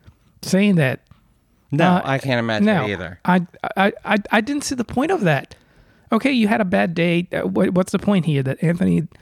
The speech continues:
Speaker 1: is dating people and they're all horrible? I didn't get the point at all.
Speaker 2: Right.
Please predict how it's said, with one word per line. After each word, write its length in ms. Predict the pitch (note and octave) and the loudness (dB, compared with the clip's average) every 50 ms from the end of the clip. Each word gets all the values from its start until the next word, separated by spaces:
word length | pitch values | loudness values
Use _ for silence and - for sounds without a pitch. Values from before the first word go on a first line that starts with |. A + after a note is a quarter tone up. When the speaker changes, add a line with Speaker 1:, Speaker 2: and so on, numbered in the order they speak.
| _ _ _ _ _ _ _ _ _ _ _ - | _ _ _ _ _ _ _ _ _ _ _ 0
Speaker 1:
is 200 | - D3+ C#3 - | 0 0 0 2
dating 320 | D#3 D#3 D#3+ D#3+ F3+ F3 | 2 2 4 4 2 2
people 360 | - - D#3+ D#3 - E3 D3+ D3+ | 2 2 2 2 2 2 2 2
and 140 | D3+ D3 | 2 2
they're 100 | C#3 C3 | 0 2
all 140 | C3+ C#3+ D3+ | 2 0 0
horrible? 480 | - - D#3+ D#3+ F3 E3+ D#3 E3 F3 - - | 2 2 2 2 2 2 2 0 0 0 0
I 100 | - G3+ | -2 -2
didn't 380 | F3 - - G3 F3 F3+ E3 C#3+ | -2 0 0 0 0 0 0 0
get 240 | D#3 D#3+ E3 - | 0 0 0 -2
the 80 | - C#3 | -4 -8
point 340 | - D#3 D3 C3 - G3 - | -6 -6 -6 -6 -8 -8 -6
at 140 | - A2 G#2+ | -2 0 2
all. 60 | G#2+ | 2
Speaker 2:
Right. 240 | G2+ G2 G2 - | 2 2 0 -2